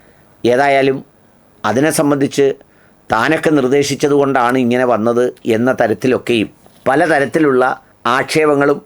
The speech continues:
അത്തരം കാര്യങ്ങളുമൊക്കെ വന്ന് എക്സ്പെൻഡിച്ചർ ആപ്പിലൂടെ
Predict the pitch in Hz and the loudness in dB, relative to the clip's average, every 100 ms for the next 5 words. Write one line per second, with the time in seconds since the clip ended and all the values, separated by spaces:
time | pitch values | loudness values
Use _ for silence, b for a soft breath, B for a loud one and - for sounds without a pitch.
0 | - 117 120 135 135 120 127 131 135 127 | -8 -6 -2 -2 0 0 2 2 0 0
1 | 131 113 110 110 - b b b b - | 0 0 0 -2 -6 b b b b -6
2 | 107 - 147 139 151 151 143 131 135 127 | -6 -2 -2 0 -2 0 0 0 0 0
3 | 127 | 2